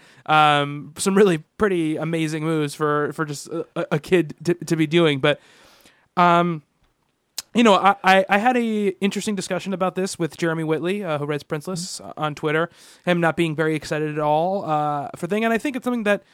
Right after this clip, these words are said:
some people share. You know, this is obviously gonna be, I, I think, our, what, our, our sixth Peter Parker-led Spider-Man movie, uh, when it hits in two thousand and seventeen,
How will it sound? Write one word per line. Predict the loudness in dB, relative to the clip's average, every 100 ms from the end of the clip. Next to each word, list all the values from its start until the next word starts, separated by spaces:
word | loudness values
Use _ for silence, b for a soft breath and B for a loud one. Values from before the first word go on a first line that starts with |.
| _ _ _ _
some | -4 -2
people | 0 -2
share. | 0 0 2 0 -2
You | 0
know, | 2 2
this | 0
is | 0
obviously | 0 0
gonna | -2 -4
be, | -2 -2
I, | -2
I | -4 -4
think, | -6 -8 -4
our, | -2 -2 -4
what, | -6 -6
our, | -6
our | -6
sixth | -6 -4 -6 -8 -16 -20 _ _ _ _
Peter | -6 -2 -2
Parker-led | -2 -2 -2 -2 0 0 0 -4 -6 -4 -2 -2 -4
Spider-Man | -8 -4 -2 -2 -4 -4
movie, | -4 -2 -2 -4 _ _
uh, | -2 0
when | 0
it | -4
hits | -8 -10 -10
in | -10
two | -8
thousand | -4 -4 -6
and | -8
seventeen, | -6 -6 -8 -6 -6 -6